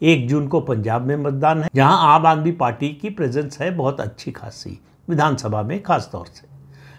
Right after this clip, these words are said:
लोकसभा में नहीं है। दिल्ली में एक भी सीट नहीं है, पंजाब में एक सीट थी, वो भी सांसद था उनका, वो बीजेपी में आ गया।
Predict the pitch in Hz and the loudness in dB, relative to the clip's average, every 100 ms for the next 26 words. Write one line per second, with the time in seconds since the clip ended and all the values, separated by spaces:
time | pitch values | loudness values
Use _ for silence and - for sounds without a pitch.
0 | - 165 196 180 165 185 175 147 151 165 | 2 4 4 4 4 4 4 0 0 0
1 | 196 143 120 147 165 143 131 120 165 170 | 0 -2 -2 0 2 2 0 0 -2 -2
2 | 170 180 185 196 196 135 120 131 135 151 | -2 -2 0 0 -2 -2 2 2 2 -4
3 | 139 - - - 151 - 160 143 - 202 | -8 -14 -6 0 0 0 -2 -2 -2 0
4 | 160 131 147 131 131 151 - 156 151 151 | 2 2 2 2 0 -2 0 -2 0 -2
5 | 190 226 - _ - 170 156 123 113 101 | -2 -2 -10 _ -2 2 2 2 0 -4
6 | 92 90 90 82 | -8 -12 -16 -18